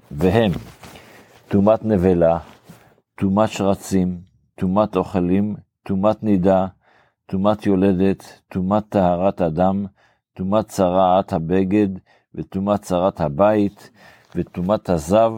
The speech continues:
וטומאת הזבה, וטומא-, וטומאת שכבת זרע, וטומאת מת,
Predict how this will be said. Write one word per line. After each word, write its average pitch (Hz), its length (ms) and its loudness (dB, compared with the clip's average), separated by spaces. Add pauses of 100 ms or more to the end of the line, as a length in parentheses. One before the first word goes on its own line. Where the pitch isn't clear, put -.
(420)
וטומאת 180 440 -4
הזבה, 90 560 0 (600)
וטומא-, 92 460 -4 (100)
וטומאת 87 480 -4
שכבת 85 360 -4
זרע, 104 480 2 (520)
וטומאת 92 500 -2
מת, 110 560 -2